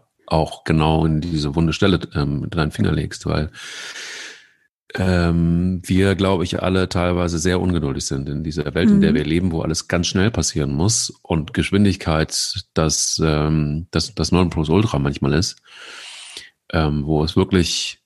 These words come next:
Speaker 1: rapide und noch schneller gehen muss,
Speaker 2: Mhm.
Speaker 1: fällt sowas eben einfach auch drunter und man vergisst das total. Ähm, Hunde sind tatsächlich, finde ich, und das zeigt jetzt auch wieder das aktuelle Beispiel bei mir, so wahnsinnig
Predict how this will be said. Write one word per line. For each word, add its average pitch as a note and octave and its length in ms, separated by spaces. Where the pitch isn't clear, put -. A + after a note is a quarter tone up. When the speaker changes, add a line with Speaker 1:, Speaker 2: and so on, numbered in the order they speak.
Speaker 1:
rapide F#2 1080
und F2+ 220
noch F2 220
schneller D2+ 340
gehen D2 200
muss, D2 420
Speaker 2:
Mhm. F#3+ 380
Speaker 1:
fällt - 280
sowas C#2+ 220
eben D#2 160
einfach D2 220
auch D2+ 140
drunter F2+ 320
und C2+ 60
man C#2 100
vergisst D2+ 280
das C#2+ 100
total. D2+ 560
Ähm, C#2+ 560
Hunde D#2+ 260
sind D2+ 240
tatsächlich, D#2 580
finde C#2+ 240
ich, F#2+ 260
und D#2 280
das - 160
zeigt - 260
jetzt - 140
auch D2 160
wieder D2 160
das C2 140
aktuelle - 420
Beispiel E2 280
bei C#2+ 120
mir, G#2+ 300
so D#2 260
wahnsinnig D2+ 920